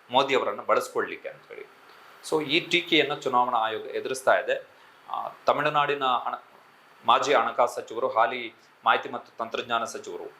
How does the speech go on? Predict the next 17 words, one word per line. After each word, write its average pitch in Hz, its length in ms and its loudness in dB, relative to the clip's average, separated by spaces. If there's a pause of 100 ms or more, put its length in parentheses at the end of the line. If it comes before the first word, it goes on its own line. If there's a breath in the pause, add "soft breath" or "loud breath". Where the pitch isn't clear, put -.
(140)
ಅವರು 127 260 -6
ಸಂದರ್ಶನದಲ್ಲಿ 131 720 -2
ಇದೇ 151 160 2
ಪ್ರಶ್ನೆಗಳನ್ನ 120 540 -2
ಎತ್ತಿದ್ದಾರೆ. - 640 -6 (180)
ನಿಮಗೆ 120 260 2
ಲೋಕಸಭಾ 117 440 2
ಚುನಾವಣೆ 139 460 -2
ನಡೆಸಲಿಕ್ಕೇನೆ 131 580 -6
ಐನೂರ 127 300 -2
ನಲವತ್ತೈದು 123 680 -2
ಕ್ಷೇತ್ರಕ್ಕೆ - 500 -6
ಮೂರು 123 260 -2
ತಿಂಗಳು 127 240 -2
ಬೇಕು 107 240 0
ಅಂತ 95 180 -12
ಹೇಳಿದ್ರೆ, 92 380 -2